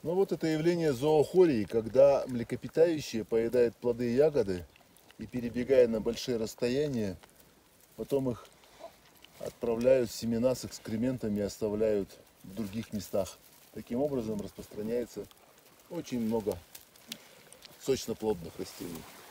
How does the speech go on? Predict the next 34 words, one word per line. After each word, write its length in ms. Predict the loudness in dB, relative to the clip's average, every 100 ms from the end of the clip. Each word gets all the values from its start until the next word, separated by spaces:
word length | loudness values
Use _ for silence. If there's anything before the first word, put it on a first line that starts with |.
| -20 -12 -12 -12 -16
Ну 120 | -10
вот, 200 | -10 -8
собака 380 | -6 -6 -4 -6
нашла 360 | -6 -6 -6 -6 -16 -20 -20 -20 -20 -18
голубику 560 | -8 -6 -6 -8 -10 -12 -10
и 100 | -8
уже 180 | -8
поела 380 | -6 -2 -2 -2
ее. 300 | -4 -8 -10 -14 _ _ -20 -20 -20 -20 _ -8
Значит, 180 | -8 -4
смотрите, 320 | -4 -2 -4
что 300 | -6 -4 -2
мы 100 | -2
здесь 320 | -2 -6 -6
интересного 680 | -6 -4 -2 -2 -2 -2 -2
с 120 | -4
вами 260 | -6 -4 -6
видим. 460 | -6 -6 -6 -8 _ _ _ _ _ _ _ _ -16
Это 200 | -8 -8
все, 160 | -4
конечно, 420 | -4 -4 -4 -6 -8
типично 460 | -10 -12 -12 -6
и 80 | -6
для 140 | -6
наших 320 | -6 -6 -10 -14
сибирских 500 | -10 -10 -12 -18 -16
лесов. 280 | -14 -14 -14
Ну, 100 | -14
коль 220 | -8 -8
уж 140 | -8 -12
мы 180 | -12 -14 -20 -20 -20 -16
забрели 500 | -12 -12 -10 -8 -6
в 80 | -6
Монголию, 560 | -6 -6 -6 -6 -8